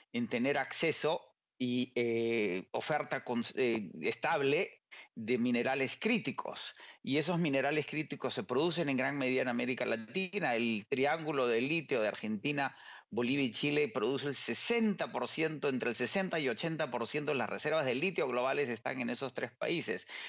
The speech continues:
Y una cantidad de metales críticos en el mismo sentido. El petróleo, la reserva de petróleo convencional más grande del mundo está en Venezuela. De ahí que hay un imperativo luego de la invasión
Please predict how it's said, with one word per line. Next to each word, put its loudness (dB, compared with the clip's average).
Y 0
una 0
cantidad 0
de 0
metales -2
críticos -4
en -4
el -6
mismo -4
sentido. 0
El 0
petróleo, 0
la 2
reserva -2
de 0
petróleo -2
convencional -2
más -2
grande -2
del -2
mundo -4
está -4
en -6
Venezuela. -2
De 0
ahí 2
que 0
hay 2
un 0
imperativo 2
luego 2
de 4
la 2
invasión -2